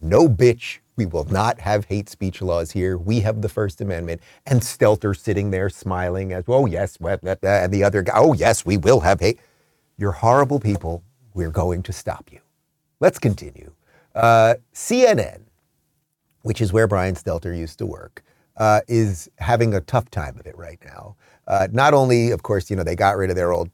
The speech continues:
they fired a whole bunch of people, including Stelter. Then they got rid of Jeff Zucker, who was running the network into the ground. They, you know, pro-, they, uh, danced out,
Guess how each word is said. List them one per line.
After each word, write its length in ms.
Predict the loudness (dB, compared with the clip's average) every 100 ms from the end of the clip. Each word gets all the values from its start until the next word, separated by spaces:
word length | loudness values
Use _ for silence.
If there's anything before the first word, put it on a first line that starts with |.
| -6
they 140 | -2
fired 300 | 4 6 6
a 40 |
whole 180 | 4 0
bunch 180 | 0 -6
of 60 | -8
people, 240 | -8 -6
including 300 | -4 -4 -6
Stelter. 440 | 2 4 4 2 0
Then 140 | 0
they 120 | -2
got 280 | 0 0 0
rid 240 | 0 -2
of 120 | -2 -4
Jeff 240 | -6 -2
Zucker, 380 | 2 2 4 2
who 80 | 0
was 220 | -4 -4
running 240 | -4 -4
the 80 | -4
network 320 | -6 -8 -8
into 200 | -10 -10
the 100 | -6
ground. 360 | 0 2 2 0 -6 _ _
They, 160 | -6 -6 -10
you 140 | -4 -4
know, 160 | -4 -10
pro-, 280 | 2 4 4
they, 400 | -2 -4 -2 -4
uh, 140 | -8 -8
danced 480 | -2 2 2 0 -2
out, 320 | 0 0